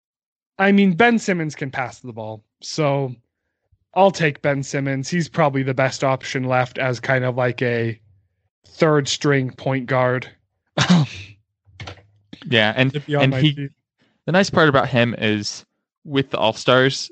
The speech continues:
Speaker 2: if you wanna make a cool lineup with them, just surround him with shooters and put him as, as,
Speaker 1: And,
Speaker 2: like, a,
Speaker 1: and it can
Speaker 2: a
Speaker 1: work.
Speaker 2: five.
Speaker 1: Yeah, yeah.
Speaker 2: I,
Speaker 1: Which
Speaker 2: I, I
Speaker 1: that
Speaker 2: would
Speaker 1: might
Speaker 2: love to see a team like that with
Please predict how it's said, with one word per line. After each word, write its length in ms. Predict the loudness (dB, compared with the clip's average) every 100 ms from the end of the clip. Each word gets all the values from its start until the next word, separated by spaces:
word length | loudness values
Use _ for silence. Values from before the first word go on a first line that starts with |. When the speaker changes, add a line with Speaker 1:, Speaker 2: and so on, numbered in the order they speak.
| _
Speaker 2:
if 160 | -6 0
you 60 |
wanna 140 | 2 2
make 160 | 0
a 60 | -2
cool 240 | 0 0
lineup 260 | 2 0 0
with 160 | -2 -2
them, 180 | -2
just 180 | 0 -2
surround 280 | 0 0 0
him 220 | -6 -10
with 100 | -4
shooters 380 | -2 0 -2 -4
and 120 | -6
put 140 | -4 -4
him 100 | -2
as, 400 | -4 -6 -20 -20 -6
as, 220 | -6 -2
Speaker 1:
And, 80 | -2
Speaker 2:
like, 120 | -2
a, 80 | -2
Speaker 1:
and 120 | 0
it 100 | 0
can 160 | -2 0
Speaker 2:
a 40 |
Speaker 1:
work. 140 | 2 2
Speaker 2:
five. 200 | 0 -4 -10
Speaker 1:
Yeah, 240 | -12 -12 _ _
yeah. 280 | -6 -6 -6 -16 _ _ _ _ _ _ _ _ _ _ _ -4
Speaker 2:
I, 100 | 0
Speaker 1:
Which 80 | 4
Speaker 2:
I, 80 | 4
I 0 | 4
Speaker 1:
that 160 | 4 4
Speaker 2:
would 120 | 6
Speaker 1:
might 60 | 4
Speaker 2:
love 140 | 4
to 100 | 2
see 440 | 2 4 4 2 -4
a 80 | -8
team 340 | -2 0 0 0
like 240 | -2 0
that 220 | -2 -2
with 360 | -4 -6 -10